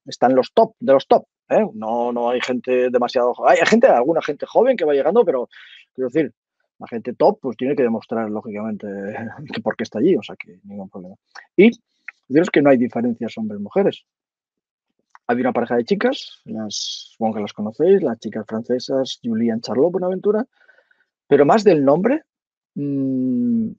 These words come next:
yo no recuerdo ninguna otra diferencia entre ellas y las otras catorce parejas, ninguna. Aparte de la física y el nombre, no, no, no recuerdo ninguna diferencia, ninguna,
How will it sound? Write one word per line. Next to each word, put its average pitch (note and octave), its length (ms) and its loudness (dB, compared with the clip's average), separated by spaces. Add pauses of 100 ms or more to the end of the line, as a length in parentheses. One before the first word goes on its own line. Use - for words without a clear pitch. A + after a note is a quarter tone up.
(120)
yo B2+ 240 -2
no D3 100 2
recuerdo B2 600 2
ninguna A#2+ 300 2
otra A#2 180 -2
diferencia C#3 560 -2 (760)
entre B2 340 2
ellas C3 260 2
y B2+ 40 0
las A#2 160 -2
otras A#2+ 300 -6
catorce A#2 500 -4
parejas, A#2 340 -6
ninguna. D#3 320 -2 (1700)
Aparte - 180 2
de D#3+ 60 6
la C#3+ 80 4
física A#3 420 2 (140)
y C3+ 80 0
el C3+ 80 2
nombre, A#3 320 2 (240)
no, D3+ 280 -10
no, E3+ 340 -10
no G#3 140 -2
recuerdo G#3 300 0
ninguna G3 280 -4
diferencia, F3+ 360 -8 (100)
ninguna, F3+ 340 -4